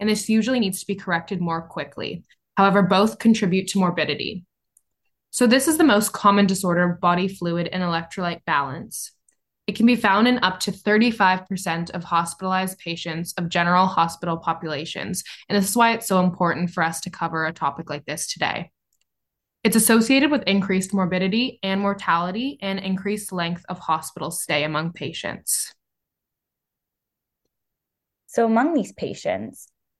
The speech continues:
Speaker 2: how would they present clinically? How can I recognize patients with hyponatremia?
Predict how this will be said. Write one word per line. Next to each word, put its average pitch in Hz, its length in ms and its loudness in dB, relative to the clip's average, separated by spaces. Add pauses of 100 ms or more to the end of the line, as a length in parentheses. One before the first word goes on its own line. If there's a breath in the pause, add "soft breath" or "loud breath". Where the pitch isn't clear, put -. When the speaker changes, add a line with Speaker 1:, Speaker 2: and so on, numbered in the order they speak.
(160)
Speaker 2:
how 247 380 -2
would 392 120 -6
they 240 120 2
present 196 500 -2
clinically? - 720 -8 (460)
How 233 140 2
can 285 140 -2
I 277 80 2
recognize 180 560 0
patients - 460 -10
with - 80 -20
hyponatremia? 131 840 -10